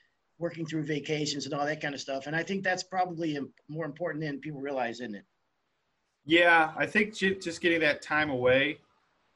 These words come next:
Speaker 2: to take a break and recharge your battery is critical. You know,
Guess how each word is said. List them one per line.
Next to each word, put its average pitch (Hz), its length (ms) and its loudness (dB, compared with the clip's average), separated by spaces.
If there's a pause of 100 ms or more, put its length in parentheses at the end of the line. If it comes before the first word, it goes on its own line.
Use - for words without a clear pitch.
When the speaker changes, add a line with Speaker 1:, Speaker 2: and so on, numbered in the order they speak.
(100)
Speaker 2:
to 117 80 -12
take 151 220 0
a 131 60 -4
break 127 480 2 (200)
and 110 140 -2
recharge 131 440 4
your 110 80 -6
battery 113 500 2
is - 100 0
critical. - 640 -6 (480)
You 110 80 -4
know, 98 280 -4